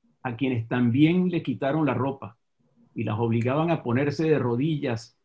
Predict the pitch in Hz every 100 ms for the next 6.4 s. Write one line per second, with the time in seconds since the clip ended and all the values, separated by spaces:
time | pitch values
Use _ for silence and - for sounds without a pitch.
0 | _ 147 123 143 123 117 - 214 175 113
1 | 113 _ _ _ - 113 - 127 117 120
2 | 117 135 120 151 117 117 117 131 135 131
3 | 123 123 120 123 104 117 113 107 - -
4 | 104 92 104 95 92 _ _ _ _ _
5 | _ _ _ _ 113 147 147 131 127 117
6 | 113 98 -